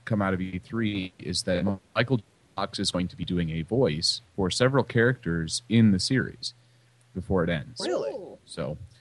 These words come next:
Speaker 1: we're gonna see Michael J. Fox, or at least hear him, um, in a video game,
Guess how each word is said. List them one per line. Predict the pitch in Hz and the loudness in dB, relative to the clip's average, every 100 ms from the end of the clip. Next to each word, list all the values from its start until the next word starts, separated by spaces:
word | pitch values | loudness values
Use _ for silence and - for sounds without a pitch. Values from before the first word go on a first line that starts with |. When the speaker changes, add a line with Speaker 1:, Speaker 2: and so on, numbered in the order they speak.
| _ | _
Speaker 1:
we're | 107 | 0
gonna | 107 107 | 2 2
see | - | 2
Michael | 101 90 92 107 | 2 0 0 0
J. | 107 104 | 2 0
Fox, | 90 92 - | 0 -2 0
or | 87 | -2
at | 78 | 0
least | 90 - | -2 -4
hear | 110 113 | -2 0
him, | 76 80 80 78 - | 0 -4 -6 -8 -10
um, | 82 78 73 73 - _ | -10 -10 -12 -16 -20 _
in | 90 | -10
a | 82 | -6
video | 101 87 | -4 -4
game, | 73 71 | -6 -12